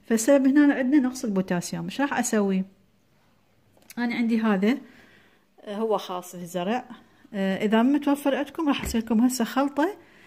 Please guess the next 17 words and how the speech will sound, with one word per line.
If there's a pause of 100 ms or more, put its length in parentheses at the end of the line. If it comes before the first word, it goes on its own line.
(220)
من
مواد
موجوده
بكل
بيت (520)
تقدرون
تستخدموها.
بس
انا
هسه
عندي
هذا
موجود، (560)
راح
اخذ
من
عنده،